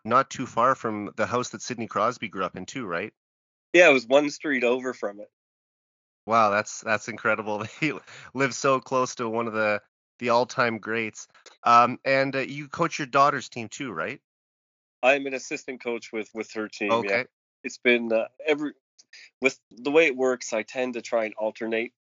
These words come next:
Speaker 2: being head coach for one kid one year and the other the next. Just sort of works out that way. Uh, but my daughter played female hockey for the first time this year. So she was traveling quite a bit more because that's based out of a,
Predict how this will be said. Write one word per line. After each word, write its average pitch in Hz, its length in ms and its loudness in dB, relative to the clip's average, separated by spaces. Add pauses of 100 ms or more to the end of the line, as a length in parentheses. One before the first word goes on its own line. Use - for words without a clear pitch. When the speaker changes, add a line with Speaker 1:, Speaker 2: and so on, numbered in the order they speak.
(220)
Speaker 2:
being 113 240 -4
head 113 180 -6
coach 107 400 -6 (100)
for 113 120 -6
one 110 240 0
kid 110 220 -4
one 113 180 2
year 117 280 -2
and 98 360 -10
the 107 140 0
other 104 220 0
the 101 120 -8
next. 110 460 -4 (640)
Just - 160 -8
sort 104 160 0
of 98 80 -4
works 104 280 0
out 104 180 0
that 107 200 0
way. 107 280 -2 (540)
Uh, 101 180 -2
but 117 120 0
my 110 140 4
daughter 123 260 6
played 107 260 -6
female 139 360 0
hockey 101 300 -8
for - 120 -16
the 95 80 -12
first - 300 -8
time 95 180 -4
this 95 220 -10
year. 92 200 -8 (200)
So - 160 -4
she 123 180 0
was 113 160 2
traveling 104 500 4
quite 98 220 -2
a 98 60 -8
bit 101 160 -10
more 98 260 -6
because 95 260 -6
that's 101 220 -4
based 101 420 -6
out 101 140 0
of 95 140 -6
a, 98 240 -4